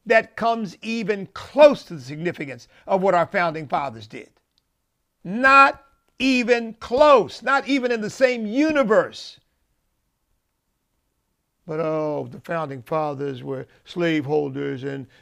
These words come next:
and we gotta take down their statues. And they, but, but, but what have you built?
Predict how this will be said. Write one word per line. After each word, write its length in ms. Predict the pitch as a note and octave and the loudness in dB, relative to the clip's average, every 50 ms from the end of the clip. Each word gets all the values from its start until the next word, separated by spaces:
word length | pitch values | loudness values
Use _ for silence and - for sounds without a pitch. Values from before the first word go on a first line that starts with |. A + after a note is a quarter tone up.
| _ | _
and 120 | - D#3 D3+ D3+ | -10 -8 -6 -6
we 80 | F3+ | -4
gotta 220 | D#3 E3 D#3+ D3 C#3 | -2 -2 -2 -2 -4
take 280 | - - F3+ D#3+ - | -4 -4 -4 -4 -4
down 240 | - E3+ D#3+ D#3 D3+ | -6 -8 -8 -6 -8
their 140 | D#3+ D#3+ D3 | -8 -8 -10
statues. 720 | - - F#3+ F3 E3 D#3 - - E3 D3+ D3 C#3+ C#3 B2+ - _ _ _ - | -8 -6 -4 -4 -4 -4 -6 -8 -6 -6 -6 -6 -8 -10 -14 _ _ _ -12
And 120 | D#3 D#3+ | -8 -4
they, 200 | F3 E3+ D#3+ C#3+ - _ _ _ | -4 -4 -4 -6 -10 _ _ _
but, 240 | - D3+ D3+ - C3+ | -6 -6 -6 -8 -10
but, 300 | C#3+ C#3+ D3 F#3+ - - | -10 -10 -10 -12 -12 -12
but 180 | - D3+ - - - - - - _ _ - - - | -10 -10 -10 -14 -20 -20 -20 -20 _ _ -20 -20 -20
what 480 | - G3 F#3+ F3 - G3 B3+ D#4 F4 | -20 -18 -18 -16 -8 -4 -2 -2 -2
have 100 | D4 F#3+ | 0 0
you 140 | F#3+ A#3+ B3+ | 2 2 2
built? 420 | F3 B2 C#3 - - - _ - | 2 -2 -6 -12 -14 -18 _ -20